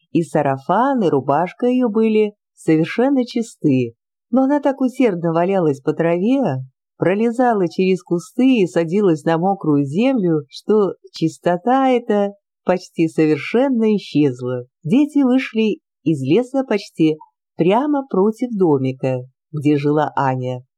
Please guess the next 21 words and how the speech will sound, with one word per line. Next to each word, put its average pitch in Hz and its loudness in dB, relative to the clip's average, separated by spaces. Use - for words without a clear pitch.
Чтобы 214 -2
добраться 233 0
до 214 0
моста, 277 -2
им 165 2
нужно 202 0
было 285 2
вернуться 220 0
назад 185 0
и 185 2
пройти 202 0
полверсты 151 0
берегом 180 0
реки. 131 -2
«Эка, 233 0
даль 311 2
какая!» 254 0
кричала 180 0
Аня. 170 -2
«Мне-то 339 2
особенно. 175 -2